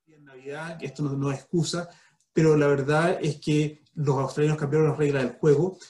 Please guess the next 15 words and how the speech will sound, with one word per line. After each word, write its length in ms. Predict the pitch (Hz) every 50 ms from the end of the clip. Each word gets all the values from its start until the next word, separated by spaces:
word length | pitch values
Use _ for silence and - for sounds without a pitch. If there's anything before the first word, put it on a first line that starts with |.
| _ _ _ _
cuando 260 | - 147 143 131 135
ya 480 | 131 127 147 156 165 180 190 202 214 220
Nueva 320 | 190 151 143 151 156 151 151
Zelanda 500 | - - 143 143 151 156 156 147 151 135
no 240 | 135 139 156 185 190
tenía 260 | 190 180 180 180 175
muchas 300 | 165 165 165 - 165 165
intenciones 580 | 160 147 143 131 123 - - 160 160 156 147
de 300 | - 143 143 156 156 - - _ _ _ _
jugar 640 | _ _ - 139 127 139 147 160 185 190 - - _ _ _ _ _ _ _ _ _ _ _
el 160 | 147 139 131
Rugby 220 | 139 143 143 139 135
Championship 460 | - 151 151 139 135 135 - 156 147
en 60 | 139
Australia. 420 | 131 - - 123 - - - -